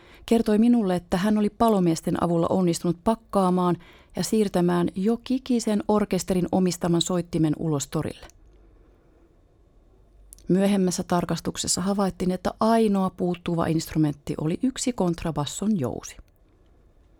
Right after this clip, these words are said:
Tämän jälkeen kaikki konsertit siirtyivät konservatorioon, koska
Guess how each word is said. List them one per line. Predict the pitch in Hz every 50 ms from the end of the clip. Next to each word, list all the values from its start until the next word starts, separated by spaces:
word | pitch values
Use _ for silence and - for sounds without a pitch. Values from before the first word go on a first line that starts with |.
| _ _ _ _ _ - - _ _ _ - _ - - _ _ _ _ _ _ _ _ _ _ _ _ _ _ _ _ - - _ _ _ _ _ - _ - _ _ _ - _ _ _ _ - _ _ _ _ _ _ _ _ _ _ _ _ _ _ _ _ _ _ - _ _ _ - - - - -
Tämän | 254 277 302 269
jälkeen | 233 208 196 - 208 196 196 -
kaikki | - 262 262 247 - - 220
konsertit | - 208 202 190 180 - 185 175 175 - 180 -
siirtyivät | - - - 196 - - - 98 - - - - -
konservatorioon, | 226 233 240 226 226 202 190 190 180 - 175 170 175 170 170 160
koska | 156 170 - - -